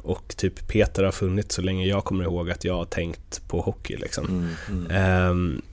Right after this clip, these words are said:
Speaker 1: och då tänker jag hur det måste kännas om man har varit med om allt ute på isen som spelare, alla minnen man måste ha under liksom ja, men det måste vara så här trettio års tid, liksom, från pojkålder.
Speaker 2: Mm.
Speaker 1: Och sen så
Speaker 2: Mm.
Speaker 1: bara att det blir så definitivt.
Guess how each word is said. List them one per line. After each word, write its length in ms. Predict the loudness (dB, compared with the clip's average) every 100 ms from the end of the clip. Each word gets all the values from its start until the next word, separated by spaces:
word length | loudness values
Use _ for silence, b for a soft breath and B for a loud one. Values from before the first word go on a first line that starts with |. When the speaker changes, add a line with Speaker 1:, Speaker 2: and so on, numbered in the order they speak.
| -18 -4
Speaker 1:
och 120 | 0
då 80 | 2
tänker 280 | 6 6 6
jag 40 |
hur 60 | 4
det 60 | 4
måste 180 | 2 2
kännas 380 | 4 4 2 2
om 120 | 2
man 120 | 4
har 80 | 4
varit 300 | 2 2 4
med 360 | 6 8 8
om 140 | 6 4
allt 340 | 2 0 0
ute 180 | 0 0
på 120 | 0
isen 380 | 0 0 0 0
som 180 | -2 -4
spelare, 720 | 2 4 6 4 4 4 2 -2 B B B
alla 200 | 6 8
minnen 380 | 8 4 4 6
man 100 | 4
måste 240 | 2 2
ha 300 | 4 6 6
under 260 | 4 2 0
liksom 400 | 0 0 -2 -4 b b b b b b b b b b b b -14 -8 6
ja, 100 | 10
men 100 | 12
det 60 | 10
måste 200 | 8 6
vara 100 | 4
så 100 | 4
här 40 | 2 2 2
trettio 420 | 2 -2 0 4
års 220 | 4 4
tid, 400 | 2 6 6 8
liksom, 320 | 4 2 -2
från 180 | 0 -2
pojkålder. 760 | 2 2 2 2 2 2 2 -2 -8 -8
Speaker 2:
Mm. 180 | -4 2
Speaker 1:
Och 140 | 4
sen 180 | 6 4
så 120 | 4
Speaker 2:
Mm. 40 | 4
Speaker 1:
bara 300 | 4 4 2
att 200 | 0 -2
det 60 | 0
blir 140 | 0
så 160 | 2 0
definitivt. 880 | 2 0 0 -2 0 0 -2 -12